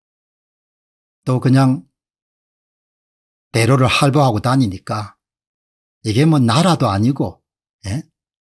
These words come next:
이걸 뭐 제정신 바뀐 사람들은 어떻게 살겠습니까? 이거 보시기 바랍니다. 이거 뭐 케이디아이에서 했습니까? 키에트에서 했습니까? 에? 머리 좋은 이름 대학 교수들이 했습니까? 이거 이름 다 누가 했습니까?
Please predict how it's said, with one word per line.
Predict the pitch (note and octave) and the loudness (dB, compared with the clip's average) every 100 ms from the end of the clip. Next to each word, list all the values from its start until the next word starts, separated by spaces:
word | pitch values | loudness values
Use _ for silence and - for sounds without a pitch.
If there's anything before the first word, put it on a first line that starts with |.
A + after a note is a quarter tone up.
| _ - | _ -6
이걸 | A#2+ E3+ | 0 2
뭐 | E3 E3+ - - _ _ _ _ | 4 2 -2 -10 _ _ _ _
제정신 | - C3+ E3 F3 F#3 | -2 2 2 2 2
바뀐 | C#3+ A2+ F3 | 2 0 -2
사람들은 | D#3+ C#3+ C3 G2+ | 0 0 0 -2
어떻게 | G#2 C3 E3+ | -4 -2 -4
살겠습니까? | - D#3+ D#3+ F3 - F3 F3 A#2 | -2 -2 -2 -2 -2 -2 -2 -2
이거 | C3 E3 | -2 -2
보시기 | D3 F3+ - A3+ | 0 -2 0 -2
바랍니다. | E3 A2+ C3+ F3 E3 A#2+ - _ _ _ _ _ _ _ _ | -2 -4 -4 -4 -6 -10 -16 _ _ _ _ _ _ _ _
이거 | D3 F3 | 0 2
뭐 | E3+ | 2
케이디아이에서 | - - F3 F3 G3 F3+ D#3 C#3 - | 0 0 2 2 2 2 2 0 -2
했습니까? | B2+ A#2+ C3+ A#2 A2+ A2+ - _ _ _ _ _ | -2 0 -2 -2 -4 -10 -10 _ _ _ _ _
키에트에서 | - - D#3 E3+ F3 D3 C#3+ | -6 0 2 2 2 2 0
했습니까? | A#2 - A#2+ A#2 A#2 G2 _ _ _ _ - | -2 -2 -4 -4 -8 -12 _ _ _ _ -10
에? | F3 - _ _ _ _ | -10 -12 _ _ _ _
머리 | - E3+ F3+ | 0 2 4
좋은 | E3+ D#3+ | 4 4
이름 | D#3 C#3+ | 4 2
대학 | C3+ B2+ D#3+ | 2 0 0
교수들이 | C#3 - E3 D3+ | 0 0 0 0
했습니까? | C3 - B2 A#2 A#2+ - _ _ _ _ _ _ | 0 -2 -4 -6 -10 -14 _ _ _ _ _ _
이거 | - C3+ | -2 2
이름 | F3+ F3 | 4 2
다 | - - D#3+ | 0 -4 0
누가 | E3+ A#2 C3 | 0 2 2
했습니까? | D3 D#3+ F3 F3 F3 - | 0 0 -2 -2 -4 -8